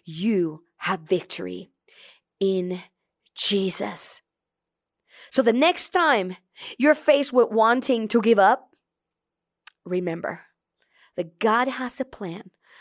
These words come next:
for your life and a future filled with hope for you. Psalms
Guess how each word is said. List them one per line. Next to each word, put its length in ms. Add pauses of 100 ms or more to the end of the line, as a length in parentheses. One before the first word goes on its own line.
for 140
your 160
life 500 (480)
and 140
a 80
future 800
filled 680 (520)
with 420 (400)
hope 540 (720)
for 280
you. 340 (1400)
Psalms 800